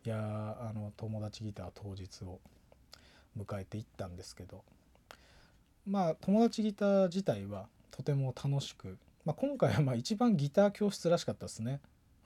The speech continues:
あの、まあ、機材をテーマにして、まあ、多分次回も機材テーマにするかな。あの、まあ、マイクとか、えーと、そのボーカル用のマイクとかも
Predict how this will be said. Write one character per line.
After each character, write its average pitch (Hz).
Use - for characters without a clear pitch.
あ 156
の、 117
ま 156
あ、 -
機 -
材 180
を 180
テ 196
ー -
マ 143
に 107
し -
て、 117
ま 160
あ、 -
多 254
分 147
次 196
回 320
も 143
機 -
材 131
テ 147
ー 131
マ 104
に 85
す -
る 110
か 95
な。 117
あ 120
の、 113
ま 156
あ、 139
マ 135
イ 185
ク 180
と 156
か、 101
え 123
ー -
と、 113
そ -
の 107
ボ 147
ー -
カ 170
ル 156
用 139
の 165
マ 143
イ 135
ク -
と 135
か 120
も 107